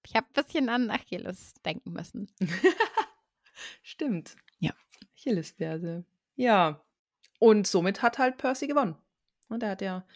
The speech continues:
Speaker 2: die Bedingungen festgelegt. Ares hat eingewilligt,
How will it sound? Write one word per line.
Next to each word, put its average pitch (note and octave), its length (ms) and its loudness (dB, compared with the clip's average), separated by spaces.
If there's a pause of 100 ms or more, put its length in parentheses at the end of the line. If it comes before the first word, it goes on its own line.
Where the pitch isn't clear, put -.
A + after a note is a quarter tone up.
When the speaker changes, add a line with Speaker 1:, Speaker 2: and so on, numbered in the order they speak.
(360)
Speaker 2:
die G3+ 340 4
Bedingungen G3 460 4
festgelegt. A3+ 800 2
Ares F#3+ 300 -2
hat F#3+ 140 0
eingewilligt, G#3 880 2